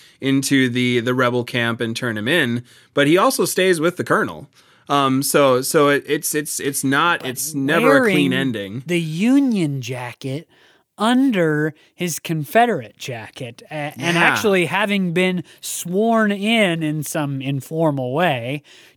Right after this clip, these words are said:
Speaker 2: to the Union Army. I-, in this moment at the end of part two, Hiro has decided to let Smith go, and Smith says, "Come with me." And
Speaker 1: Mm-hmm.
Speaker 2: he, he has two jackets on, and this is part of the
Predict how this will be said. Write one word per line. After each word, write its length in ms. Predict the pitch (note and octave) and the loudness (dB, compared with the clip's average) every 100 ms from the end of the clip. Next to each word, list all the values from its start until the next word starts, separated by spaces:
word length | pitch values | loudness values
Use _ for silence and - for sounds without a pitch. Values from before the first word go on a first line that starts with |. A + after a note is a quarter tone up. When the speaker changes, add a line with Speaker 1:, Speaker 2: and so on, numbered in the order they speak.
| - | -2
Speaker 2:
to 180 | A3 | 0
the 120 | G3+ G3 | 2 2
Union 440 | F3+ F3 E3+ F3+ | 2 0 -2 -4
Army. 600 | F#3 C#4 D#4+ C#3 A2+ D#3 | 0 2 2 -2 -6 -10
I-, 40 | E3+ | -6
in 220 | F#3+ G3 | -4 -2
this 220 | F#3 - | -2 -4
moment 440 | E3+ G3 B3+ A3 E3+ | 0 2 4 2 0
at 140 | D3+ | -4
the 160 | D3+ D3 | -8 -6
end 260 | F3 G3 | -2 0
of 180 | F3 - | -2 -4
part 280 | - D3+ - - | -4 -4 -4 -10
two, 480 | - C#4 D3+ B2+ C#3 - - _ | -2 0 0 -2 -8 -14 -20 _
Hiro 340 | - D#3+ F#3+ F3 | -8 0 0 0
has 160 | D#3+ | -2
decided 560 | C#3+ C#3 - E3+ F3 D#3+ | -6 -6 -2 0 0 -4
to 100 | - | -4
let 280 | D#3+ D#3 C#3+ | -2 -2 -4
Smith 420 | - D#3+ D3 - | -8 -4 -4 -4
go, 520 | G#3+ C4 D3+ B2 C#3+ - _ _ | 0 2 2 0 -6 -12 _ _
and 240 | D#3+ D#3 D#3 | -6 -4 -4
Smith 300 | - F#3 F#3+ | -4 -4 -4
says, 320 | - D3 D#3 | -6 -4 -4
"Come 500 | - - D3+ C#3+ D3 D#3+ | -8 -10 -6 -4 -4 -4
with 280 | G#3+ - | -4 -4
me." 260 | C3+ A#2+ - _ _ _ _ _ D3+ | -10 -12 -18 _ _ _ _ _ -2
And 340 | D#3 D3+ A#2+ | 0 2 2
Speaker 1:
Mm-hmm. 140 | C3 C#3+ | 0 -2
Speaker 2:
he, 300 | F3+ F#3 E3 | -2 -4 -2
he 80 | F#3 | 0
has 260 | A3+ C4 | 0 -2
two 260 | - C4+ B3 | -2 0 2
jackets 560 | F3+ E3 D#3+ D3 C3 | 4 2 2 -6 -8
on, 260 | D3 C#3 C#3+ | -6 -4 -4
and 80 | D3 | -6
this 160 | D3 | -8
is 120 | C#3+ - | -10 -12
part 320 | - E3 D3+ | -4 0 2
of 220 | C#3 B2 | 0 -2
the 280 | C3+ C3 | -4 -4